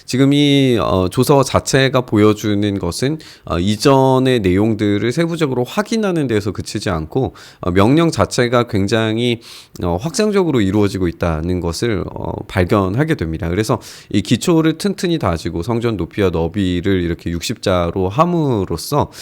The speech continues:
어, 고레스가 이 성전을 더 크고 웅장하게 지-, 게 만들고 그래서 유다인들의 자존심을 지켜주고 그들의 충성을 얻어내기를 원하는,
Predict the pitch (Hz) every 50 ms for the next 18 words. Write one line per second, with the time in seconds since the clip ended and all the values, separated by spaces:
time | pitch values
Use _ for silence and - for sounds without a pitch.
0 | - - - - - 90 85 87 - 127 127 151 147 - 156 160 147 123 123 -
1 | - 165 160 143 156 151 151 139 - 90 - - - - 196 190 156 107 98 110
2 | 127 160 180 180 165 143 117 104 104 92 87 85 85 85 90 87 - - - -
3 | 101 95 95 92 92 87 80 - - - _ _ _ - - 110 95 95 92 87
4 | 85 85 87 90 95 101 101 120 120 110 - - 80 - 139 151 - - - -
5 | _ - - 117 135 139 165 156 123 98 107 104 143 143 143 143 139 135 139 135
6 | 139 131 - - - 90 90 - 135 143 156 156 - 151 143 139 135 131 - -
7 | - - 101 95 - 98 104 113 120 - 90 87 90 95 90 - - - 196 196
8 | 180 185 180 165 156 143 127 98 82 - - - 98 95 90 85 92 85 90 85
9 | 80 80 80 90 98 95 98 95 95